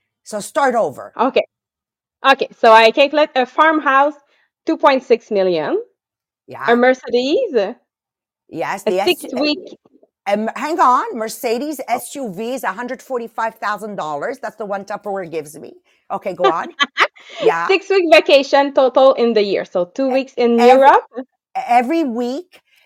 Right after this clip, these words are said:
Speaker 1: traveling, um, five-star, not five diamonds. For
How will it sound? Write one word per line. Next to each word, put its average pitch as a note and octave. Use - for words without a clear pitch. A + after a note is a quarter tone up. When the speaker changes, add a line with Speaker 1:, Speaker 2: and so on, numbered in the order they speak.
Speaker 1:
traveling, A#3+
um, F#3+
five-star, A#3+
not A3
five B3
diamonds. A3
For -